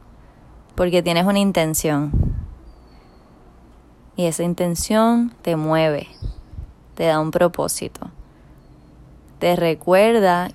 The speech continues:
que el proceso puede ser difícil, ar-, arduo, complicado, doloroso, pero va a tener un bien mayor,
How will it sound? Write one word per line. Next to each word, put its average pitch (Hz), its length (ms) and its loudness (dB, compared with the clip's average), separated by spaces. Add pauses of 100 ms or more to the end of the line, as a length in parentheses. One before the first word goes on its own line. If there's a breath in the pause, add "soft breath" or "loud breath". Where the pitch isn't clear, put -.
(100)
que 170 540 2
el 185 200 4
proceso 180 560 2
puede 214 300 4
ser 214 200 0
difícil, 220 800 0
ar-, 196 480 6
arduo, 196 580 2 (1400 loud breath)
complicado, 180 920 4
doloroso, 175 720 0 (1400)
pero 202 260 6
va 185 100 10
a 175 60 2
tener 214 280 2
un 220 140 2
bien 202 200 2
mayor, 196 520 -2